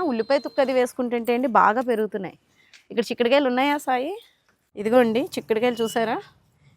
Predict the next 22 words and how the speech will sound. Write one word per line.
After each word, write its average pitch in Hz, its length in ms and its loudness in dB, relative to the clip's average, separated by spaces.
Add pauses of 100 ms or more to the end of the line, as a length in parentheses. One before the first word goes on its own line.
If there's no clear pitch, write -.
(220)
ఇవి 220 140 0 (220)
లేతగా 202 340 0
ఉన్న 226 100 -4 (100)
కాయలే 202 320 -2 (500)
కానీ 226 220 -2
కోసుకుంటున్నాను. 196 680 -4 (360)
ఇదిగోండి 175 380 -8 (1120)
ఇక్కడ 190 200 -2 (840)
ఒకసారి 226 440 4 (240)
ఇలా 226 140 2 (120)
వస్తూ 208 220 -6 (100)
ఉంటాయి 262 300 -4
ఇవి, 262 200 -6
ఇవి 262 120 -2 (100)
బాగా 226 200 6
కాస్తాయండి. 226 520 0 (440)
ఒక 202 100 0 (120)
టైంలో 240 300 2 (100)
లాస్ట్ 220 280 -2
ఇయర్ 269 140 2
అయితే 277 120 -6 (120)
చాలా 220 180 2